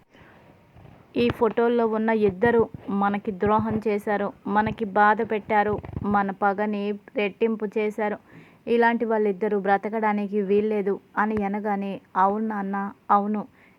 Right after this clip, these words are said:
వీళ్ళిద్దరూ బ్రతకడానికి వీల్లేదు" అని అంటాడు. ఇంతలోపు నీలకంఠానికి కాఫీ తీసుకొచ్చి, "తీసుకోండి మామయ్య గారు" అని ఇస్తుంది. అప్పుడు ఆ రెండు ఫోటోలు చూస్తుంది. చూసి,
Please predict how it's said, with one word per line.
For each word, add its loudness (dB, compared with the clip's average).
వీళ్ళిద్దరూ 0
బ్రతకడానికి -2
వీల్లేదు" 0
అని -2
అంటాడు. -2
ఇంతలోపు 2
నీలకంఠానికి 0
కాఫీ 4
తీసుకొచ్చి, -2
"తీసుకోండి -2
మామయ్య 2
గారు" 0
అని 0
ఇస్తుంది. -4
అప్పుడు 0
ఆ 2
రెండు -2
ఫోటోలు -2
చూస్తుంది. -6
చూసి, 0